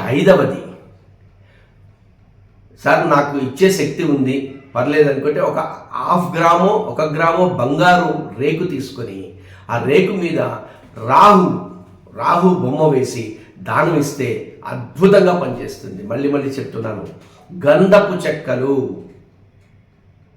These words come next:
గంధపు చెక్కలు దానం ఇవ్వండి, పచ్చ కర్పూరము దానం ఇవ్వండి, నల్ల నువ్వులు దానం ఇవ్వండి.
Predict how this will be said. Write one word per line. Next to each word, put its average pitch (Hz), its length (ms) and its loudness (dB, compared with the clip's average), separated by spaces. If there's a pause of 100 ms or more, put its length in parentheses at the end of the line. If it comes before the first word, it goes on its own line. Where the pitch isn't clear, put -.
(480)
గంధపు 147 520 -2
చెక్కలు 117 640 -4 (1900)
దానం 123 300 -2
ఇవ్వండి, 95 640 -8 (280)
పచ్చ 180 360 0
కర్పూరము 139 920 0 (160)
దానం 110 340 -8
ఇవ్వండి, 92 560 -12 (500)
నల్ల 151 360 6
నువ్వులు 165 800 4
దానం 131 340 -8
ఇవ్వండి. 107 680 -10